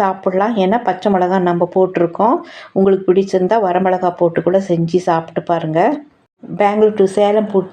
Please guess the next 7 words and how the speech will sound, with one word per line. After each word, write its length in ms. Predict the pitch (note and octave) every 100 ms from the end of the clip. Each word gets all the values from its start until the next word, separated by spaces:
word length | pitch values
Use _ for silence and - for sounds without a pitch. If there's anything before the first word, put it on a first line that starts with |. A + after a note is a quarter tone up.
| -
சேனலுக்கு 560 | F3 F3 F3 E3+ A#3+ C4 - - _ _ _ _ _
ஒரு 180 | F#3+ F#3 -
சப்ஸ்கிரைப் 460 | F#3+ F#3+ A#3 A#3 G3
பண்ணிட்டு 440 | F#3+ A3 G#3+ B3+ - F#3
ஒரு 160 | F3+
லைக் 300 | F3 F#3 G3+ -
கொடுங்க. 300 | F3 F3 E3+